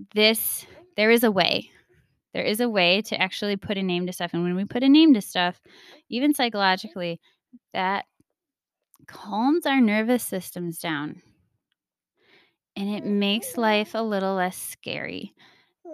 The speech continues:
And it gives us a little bit more control over that thing that makes us wanna turn to our disease and our substance of choice.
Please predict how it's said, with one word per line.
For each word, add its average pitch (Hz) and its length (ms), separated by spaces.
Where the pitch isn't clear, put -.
And 202 200
it 196 120
gives 214 340
us 185 300
a 202 80
little 185 240
bit 226 200
more 202 200
control 180 920
over 185 480
that 185 240
thing 180 540
that 185 200
makes 170 380
us 170 200
wanna 160 220
turn - 300
to - 120
our - 260
disease - 520
and 170 140
our 160 100
substance 165 520
of - 100
choice. - 500